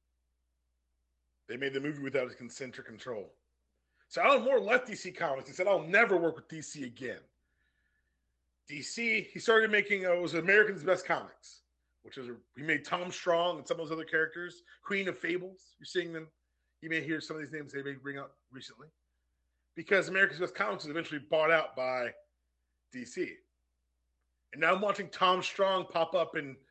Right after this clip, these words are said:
the Terrifics issue one, which is cool. Like, as a comic fan, that's cool. This is a cool concept. Multiversal, Fantastic Four. I'm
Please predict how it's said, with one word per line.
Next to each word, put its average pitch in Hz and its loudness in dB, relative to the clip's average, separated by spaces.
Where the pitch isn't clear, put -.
the 156 -12
Terrifics 160 -2
issue 131 -8
one, 196 4
which 202 2
is 233 -2
cool. 294 8
Like, 170 6
as 285 6
a 240 -4
comic 269 -2
fan, 185 2
that's 247 4
cool. 165 -6
This 160 -12
is 170 -10
a 180 -4
cool 233 -4
concept. 190 2
Multiversal, 185 0
Fantastic 180 0
Four. 156 -2
I'm 135 -6